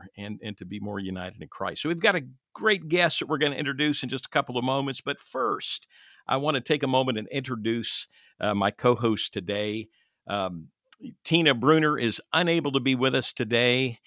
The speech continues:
and so standing in is Catherine Pimentel. And Catherine is a dear friend of mine. She, uh,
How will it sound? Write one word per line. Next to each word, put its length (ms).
and 160
so 140
standing 580
in 600
is 180
Catherine 540
Pimentel. 680
And 100
Catherine 400
is 160
a 40
dear 220
friend 360
of 140
mine. 520
She, 460
uh, 200